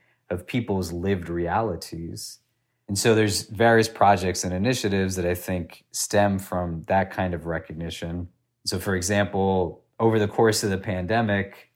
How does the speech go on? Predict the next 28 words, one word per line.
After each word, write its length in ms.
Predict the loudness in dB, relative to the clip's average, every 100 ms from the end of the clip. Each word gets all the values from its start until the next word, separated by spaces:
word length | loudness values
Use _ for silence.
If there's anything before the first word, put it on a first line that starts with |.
| -6
some 380 | 0 2 2 0
alums 680 | -2 2 2 2 0 -2
and 160 | -4 -2
members 340 | -2 0 -2
of 100 | -2
our 140 | -4 -6
community 920 | -4 -2 0 -2 -4 -2 -2 -4 -8 _ _ -6
reached 240 | -6 -2
out 180 | -2 -2
to 100 | -4
me 260 | -4 -4 -4
and 160 | -4 -6
said, 460 | -2 -2 -2 -4 -10
"You 120 | -4
talk 280 | 0 2 0
about 260 | -4 -6
domestic 440 | -8 -10 -8 -10 -10
violence 400 | -12 -10 -10 -10
a 60 |
lot. 400 | -8 -6 -6 -8 -12 _ _
We'd 140 | -6 0
love 240 | 2 2
to 140 | -2 -6
build 500 | -4 -4 -2 -2 -4
a 40 | -8
nonprofit 760 | -6 -6 -6 -2 -2 -2 -8
that's 200 | -8 -10
focused 600 | -6 -6 -6 -8 -8 -12